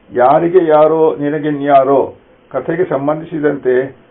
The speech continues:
ಅವರ ಸಹೋದ್ಯೋಗಿ ಶ್ರೀಮತಿ ವಿಜಯಕುಮಾರಿ, ಕನ್ನಡ ವಿಭಾಗದ ಮುಖ್ಯಸ್ಥರು, ವಿವೇಕಾನಂದ ಪದವಿ ಪೂರ್ವ ಕಾಲೇಜು ಅವರ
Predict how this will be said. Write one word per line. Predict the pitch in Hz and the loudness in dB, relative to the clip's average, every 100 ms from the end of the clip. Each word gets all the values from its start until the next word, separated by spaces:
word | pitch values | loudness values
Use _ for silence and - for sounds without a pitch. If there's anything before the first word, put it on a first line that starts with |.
| _ _ - | _ _ -6
ಅವರ | 123 151 156 | -2 -2 -4
ಸಹೋದ್ಯೋಗಿ | 131 151 156 151 170 156 165 170 | -4 -4 -4 -2 -2 -2 -2 -2
ಶ್ರೀಮತಿ | 165 147 151 147 160 | -2 -6 -6 -6 -6
ವಿಜಯಕುಮಾರಿ, | 131 151 170 170 151 147 147 143 135 - _ _ _ _ _ - | -6 -4 -4 -4 -4 -2 0 -2 -4 -12 _ _ _ _ _ -12
ಕನ್ನಡ | 127 151 165 | -6 -4 -2
ವಿಭಾಗದ | 165 147 147 156 143 | -2 -2 -2 0 -2
ಮುಖ್ಯಸ್ಥರು, | 131 - 123 - 143 147 | -6 -4 -4 -2 -2 0
ವಿವೇಕಾನಂದ | 139 151 143 147 147 | 0 -2 -2 -4 -6
ಪದವಿ | 139 143 | -4 -4
ಪೂರ್ವ | 143 151 147 143 | -4 -4 -4 -2
ಕಾಲೇಜು | 131 131 139 123 | -2 -2 -2 -4
ಅವರ | - 131 | -4 -2